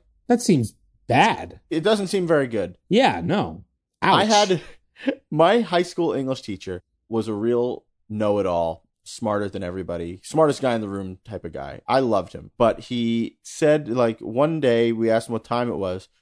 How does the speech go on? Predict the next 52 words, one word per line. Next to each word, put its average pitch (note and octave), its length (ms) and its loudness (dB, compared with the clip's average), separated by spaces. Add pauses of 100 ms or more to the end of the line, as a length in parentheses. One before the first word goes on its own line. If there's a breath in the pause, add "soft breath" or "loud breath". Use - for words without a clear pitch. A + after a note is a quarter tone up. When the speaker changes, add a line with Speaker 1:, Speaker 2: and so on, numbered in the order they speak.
(120)
Speaker 2:
And A#2 80 -2
he's A2 120 -2
like, G#2+ 160 0
"Let B2 140 2
me C3 80 -4
check B2+ 220 -2
my B2 140 0
chronometer." A2+ 680 -2 (300)
And A#2 120 0
he G#2+ 60 0
looks G#2 280 -2
at G2+ 80 -4
his F#2+ 180 -8
wrist. G#2 460 -4 (280)
And G#2+ 100 -6
we're G#2+ 60 0
like, G2+ 180 -4
"Your G2+ 100 -6
chronometer? B2 960 -2 (140)
You - 160 -10
mean B2 160 -2
your A2+ 120 0
watch?" A2 600 0 (280)
And B2 100 -6
he's A#2+ 180 -2
like, A2+ 180 2
"This B2+ 140 -4
is A#2 80 -6
not A#2+ 200 2
a A2+ 40 2
watch. A2+ 480 2
It's - 160 -12
Swiss - 480 -4
made. C3+ 420 2
It's - 260 -2
yada, B2+ 380 0
yada, B2 300 0
yada. B2+ 480 2
It's - 220 -8
exact. A#2+ 640 -4
It C3 100 -6
is A#2 280 -10 (120)
time. B2+ 300 -2
It, A#2 220 -2
it's," - 300 -10 (160)
Speaker 1:
Oh, D#3 280 8
Speaker 2:
and, B2 160 4
like, B2 120 8 (120)
this B2+ 120 8
Speaker 1:
brother. - 40 6
Speaker 2:
whole D3+ 180 6
thing. F3 260 0